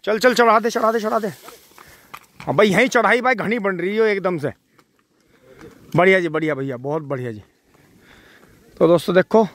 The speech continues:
घर का पाला हुआ राजेश सन्नी कटड़ा है इनका, हो। बस ये है, थोड़ा सा मरोड़ करता है ये। अभी तो वैसे लड्डू में ही करता है, चोट बहुत बढ़िया मानता है। देखो, हल्की सा फटक लगाई तो एकदम उभर के गया। तो इसी तरह दोस्तों,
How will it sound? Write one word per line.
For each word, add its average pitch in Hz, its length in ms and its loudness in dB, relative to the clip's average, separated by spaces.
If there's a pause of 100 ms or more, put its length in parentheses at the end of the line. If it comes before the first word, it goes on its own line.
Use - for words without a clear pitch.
घर 156 200 2
का 175 100 2
पाला 160 260 2
हुआ 165 240 2
राजेश 160 280 -2
सन्नी 160 240 -4
कटड़ा 147 260 -2
है 147 100 0
इनका, 156 240 0
हो। 233 180 4 (640)
बस 165 160 -4
ये 170 180 0
है, 165 80 0
थोड़ा 160 260 0
सा 185 80 0
मरोड़ 175 340 2
करता 139 320 0
है 147 180 4
ये। 196 140 -2 (960)
अभी 160 140 4
तो 208 100 6
वैसे 214 160 6
लड्डू 208 300 2
में 214 100 0
ही 202 40 0
करता 175 280 -2
है, 208 80 0
चोट 233 340 2
बहुत 185 240 2
बढ़िया 175 240 4
मानता 170 300 2
है। 185 60 2
देखो, 196 180 -2
हल्की 180 280 0
सा 185 120 2
फटक 170 260 0
लगाई 170 260 4
तो 214 80 0
एकदम 214 340 2 (1080)
उभर 175 240 4
के 160 120 0
गया। 151 260 0 (1600)
तो 165 140 2
इसी 170 260 2
तरह 165 280 2
दोस्तों, 170 380 0